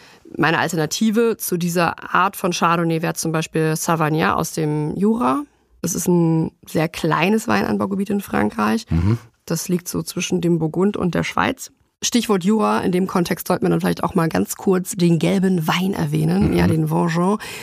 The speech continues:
Speaker 1: Das ist, äh, weil, weil Savagnin die, die Leitrebsorte von diesem Getränk ist, sag ich jetzt mal. Und das Herstellungsverfahren,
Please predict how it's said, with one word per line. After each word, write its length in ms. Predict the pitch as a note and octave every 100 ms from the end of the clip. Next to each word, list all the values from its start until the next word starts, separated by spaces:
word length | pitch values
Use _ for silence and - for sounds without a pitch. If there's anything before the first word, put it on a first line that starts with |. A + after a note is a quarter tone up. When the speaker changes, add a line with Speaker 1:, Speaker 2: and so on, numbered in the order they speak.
| -
Speaker 1:
Das 160 | A#3
ist, 320 | - G3+ - G3
äh, 140 | F3+
weil, 180 | F3 -
weil 160 | F3+ E3+
Savagnin 560 | - F#3 F#3 F#3 F#3+ G3
die, 260 | F3+ F3+ F3
die 160 | F3
Leitrebsorte 800 | E3+ E3 F#3 - E3 - E3 D#3+
von 140 | D#3 E3
diesem 260 | D3+ D#3 - -
Getränk 460 | - - D#3+ E3+ -
ist, 160 | E3+
sag 160 | F3 E3
ich 80 | E3+
jetzt 200 | E3+ -
mal. 220 | E3+ G#3+ - - - - _
Und 340 | - F3+ F3 -
das 180 | E3 -
Herstellungsverfahren, 920 | F#3 - G3 F#3+ G3 F#3 F#3 F3